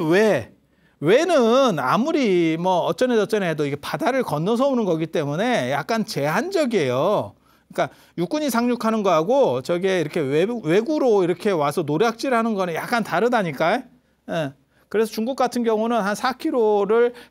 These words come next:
해안을 나중에 왜구가 워낙 번성을 할 때는 한 사 킬로미터 정도를 봉쇄를 시켜버려요. 그러니까 거기에 사람 못 살게 해. 그러면, 어, 얘네가 어떻게 보면 해적인데, 이 왜라고 하는 게 해적인데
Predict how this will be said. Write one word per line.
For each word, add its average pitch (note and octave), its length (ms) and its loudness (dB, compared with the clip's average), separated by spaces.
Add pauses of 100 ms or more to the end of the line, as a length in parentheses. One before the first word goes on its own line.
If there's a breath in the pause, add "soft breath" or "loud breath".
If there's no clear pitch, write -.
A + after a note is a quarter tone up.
해안을 B3+ 420 0
나중에 F#3 320 0
왜구가 F#3+ 380 0
워낙 A3 400 0
번성을 F#3+ 400 0
할 F3 120 0
때는 G#3+ 400 0 (380 loud breath)
한 A3+ 160 -2
사 A#3 200 -2
킬로미터 B3+ 260 -2 (100)
정도를 G3 880 2
봉쇄를 A3 380 0
시켜버려요. D3 520 -2
그러니까 D3+ 180 -8
거기에 F#3+ 320 0
사람 F#3+ 240 -2
못 D3+ 100 -2
살게 F3 360 -2
해. A2+ 200 -8 (580 soft breath)
그러면, A3+ 640 0 (440 loud breath)
어, D3+ 540 -4
얘네가 G#3+ 320 0
어떻게 F#3 280 0
보면 E3 640 -2
해적인데, D#3 1120 -2 (180)
이 C#3+ 160 -4
왜라고 F3+ 480 0
하는 D#3+ 240 -4
게 D3 100 -4
해적인데 F#3 960 -2